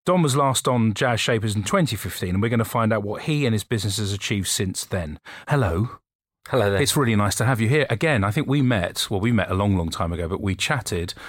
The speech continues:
Speaker 1: officially, uh, about two and a bit years ago. Dece-, uh, we, I, my, my sources tell me it was November two thousand and fifteen. There you go.
Speaker 2: What, that's when we first talked about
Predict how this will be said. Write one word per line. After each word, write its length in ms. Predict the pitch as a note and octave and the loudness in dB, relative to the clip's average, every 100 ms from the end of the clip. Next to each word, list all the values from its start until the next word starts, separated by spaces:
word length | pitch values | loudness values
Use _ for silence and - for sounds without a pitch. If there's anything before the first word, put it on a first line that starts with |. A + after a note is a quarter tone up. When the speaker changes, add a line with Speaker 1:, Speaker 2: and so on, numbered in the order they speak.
| - - | -14 -6
Speaker 1:
officially, 640 | G#2+ B2 - G2+ F2+ G#2+ - - - - | -2 -2 0 0 -2 -2 -8 -16 -10 -4
uh, 200 | G2+ G2 | 0 0
about 300 | G2 A2 - | 0 -2 0
two 220 | - A#2+ | 0 2
and 60 | A2 | 2
a 60 | |
bit 220 | G#2 A#2 | 0 0
years 260 | - C3+ A#2 | 0 0 0
ago. 360 | F2+ E2 D2+ - _ _ | -2 -4 -6 -12 _ _
Dece-, 240 | A#2+ - D3 | -2 -2 0
uh, 120 | A2 | 0
we, 160 | G#2+ G2 | -2 0
I, 200 | G#2 G2+ | 0 0
my, 200 | G#2+ G#2+ | 0 0
my 160 | G#2+ G#2+ | 0 0
sources 360 | - D3 - | 0 0 0
tell 120 | A2+ | 0
me 80 | G#2 | 0
it 40 | G2+ | 0
was 100 | G#2+ | 0
November 360 | G#2 C3 B2 | 0 2 0
two 220 | A#2 A#2 | 0 -2
thousand 400 | G#2 G#2+ G2+ G2+ | 0 0 0 0
and 100 | G2+ | -2
fifteen. 540 | - F#2+ - F#2+ D2+ C#2 _ _ _ _ - | -2 -6 -6 -6 -6 -10 _ _ _ _ -4
There 80 | |
you 120 | F#2+ E2 | -2 -2
go. 240 | F2 C#2+ - _ _ _ | -4 -6 -12 _ _ _
Speaker 2:
What, 160 | A2+ - | -2 0
that's 180 | G#2+ G#2 | -2 0
when 120 | G2+ | 0
we 100 | G2 | 2
first 260 | G#2+ G2 | 2 2
talked 240 | - F#2+ - | 0 -4 -2
about 300 | F#2 F#2 | 0 0